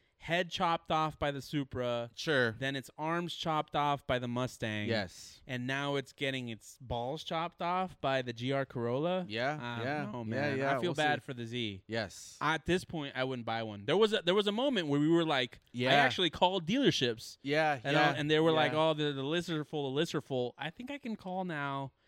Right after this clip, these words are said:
Speaker 1: And they'll be like, "Yeah, we have a bunch of allocations if you
Speaker 2: We'll
Speaker 1: want one."
Speaker 2: see. We'll see.
Speaker 1: Yeah, I'm not gonna buy one, though.
Speaker 2: Yeah.
Speaker 1: I'm not gonna buy
Speaker 2: Fair
Speaker 1: one.
Speaker 2: enough.
Speaker 1: Anyway, let's get into our last segment, which is profiling le-,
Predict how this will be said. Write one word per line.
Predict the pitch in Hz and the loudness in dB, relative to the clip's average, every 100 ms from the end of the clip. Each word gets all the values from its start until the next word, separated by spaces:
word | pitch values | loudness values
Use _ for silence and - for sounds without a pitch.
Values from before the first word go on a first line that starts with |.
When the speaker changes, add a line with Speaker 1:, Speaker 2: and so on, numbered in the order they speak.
| _ - | _ -10
Speaker 1:
And | 131 | -4
they'll | 143 | -2
be | 139 | -2
like, | 139 127 | -4 -4
"Yeah, | 165 170 165 | -2 0 0
we | 160 160 | 0 -2
have | 165 160 | -2 -4
a | 143 | -4
bunch | 139 131 | -6 -8
of | 131 | -4
allocations | 123 123 - 120 117 113 110 | -4 -4 -4 -4 -4 -10 -8
if | 110 | -2
you | 127 | 0
Speaker 2:
We'll | 127 | 0
Speaker 1:
want | 117 | 0
one." | 143 123 | -2 -2
Speaker 2:
see. | 104 98 | -4 -4
We'll | 113 | -6
see. | 117 110 92 95 | -6 -8 -8 -4
Speaker 1:
Yeah, | |
I'm | 123 | -2
not | 175 | -2
gonna | 175 127 | -4 -4
buy | 110 120 | -4 -6
one, | 104 85 | -6 -14
though. | 98 | -8
Speaker 2:
Yeah. | 104 87 73 | -6 -6 -10
Speaker 1:
I'm | 120 | -8
not | 120 110 | -8 -8
gonna | 104 | -10
buy | 95 85 | -12 -12
Speaker 2:
Fair | 92 | -6
Speaker 1:
one. | |
Speaker 2:
enough. | 143 175 | 0 2
Speaker 1:
Anyway, | 233 190 | 2 0
let's | 196 196 | -2 -4
get | 233 | -4
into | 190 226 | 2 2
our | 202 | 2
last | 185 165 196 302 285 - - | -2 -6 -2 -2 -2 -4 0
segment, | 139 127 123 123 - - - - | 2 2 2 0 -4 -18 -20 -6
which | 135 | -6
is | 135 | -6
profiling | 113 - 185 254 - 185 156 | -8 -2 0 0 -2 -2 -2
le-, | 143 127 123 | -2 -4 -6